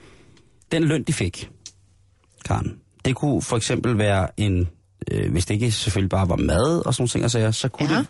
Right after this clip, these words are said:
Speaker 1: så kunne det være, øh, mønter, som var blevet slået til lejligheden, altså hvor man ligesom havde et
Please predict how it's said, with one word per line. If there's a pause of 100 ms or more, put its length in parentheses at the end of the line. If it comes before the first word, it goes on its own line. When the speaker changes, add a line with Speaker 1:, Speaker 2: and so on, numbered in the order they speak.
Speaker 1:
så
kunne
det
være,
øh,
mønter, (720)
som
var
blevet
slået (320)
til
lejligheden,
altså
hvor
man
ligesom
havde (1300)
et